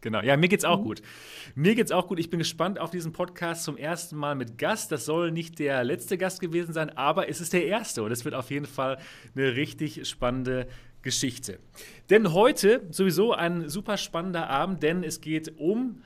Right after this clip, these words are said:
Speaker 1: Half-Life Alyx, das erste V-R-Spiel <laughs> der Welt. Nein, <laughs> das erste Half-Life-Spiel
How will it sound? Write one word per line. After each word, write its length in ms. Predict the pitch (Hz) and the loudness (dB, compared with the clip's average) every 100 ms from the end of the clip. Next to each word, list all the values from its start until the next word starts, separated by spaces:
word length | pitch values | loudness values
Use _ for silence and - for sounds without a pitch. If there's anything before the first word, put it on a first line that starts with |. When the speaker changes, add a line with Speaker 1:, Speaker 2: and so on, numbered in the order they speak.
| - | 2
Speaker 1:
Half-Life 640 | 151 160 - 160 165 160 - | 6 6 2 0 0 -2 -2
Alyx, 380 | 147 107 - - | 0 0 -4 -8
das 120 | 123 | -8
erste 460 | 139 185 196 - | -2 0 0 -4
V-R-Spiel 880 | 175 165 147 185 - - 123 107 90 113 | -6 -4 -2 -2 -4 -6 -2 -2 -2 -8
<laughs> 60 | 117 | -4
der 260 | 160 156 | 4 6
Welt. 340 | 175 190 127 - 139 | 6 4 2 -2 2
Nein, 200 | 196 135 175 - - 277 - | 4 4 2 2 6 6 6
<laughs> 480 | - - 202 - 131 | 0 0 2 2 6
das 140 | 165 | 6
erste 560 | 147 185 202 151 202 - | 8 8 8 8 4 4
Half-Life-Spiel 1120 | 113 175 208 233 180 147 120 - - 123 117 | 0 6 8 6 4 4 4 0 -4 -2 0